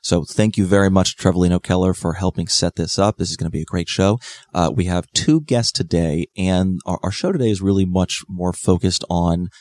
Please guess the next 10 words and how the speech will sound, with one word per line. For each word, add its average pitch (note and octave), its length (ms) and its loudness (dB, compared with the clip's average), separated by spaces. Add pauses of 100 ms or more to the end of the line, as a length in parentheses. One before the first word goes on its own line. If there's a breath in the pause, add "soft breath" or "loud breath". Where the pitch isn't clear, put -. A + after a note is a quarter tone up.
(300 soft breath)
um, E2+ 460 2
medical G2 340 0
device E2+ 420 0
technology D#2+ 800 -4
than E2 260 -4
others E2+ 300 -2
have D#2+ 220 -4
in - 60 -10
the - 60 -8
past. - 460 -6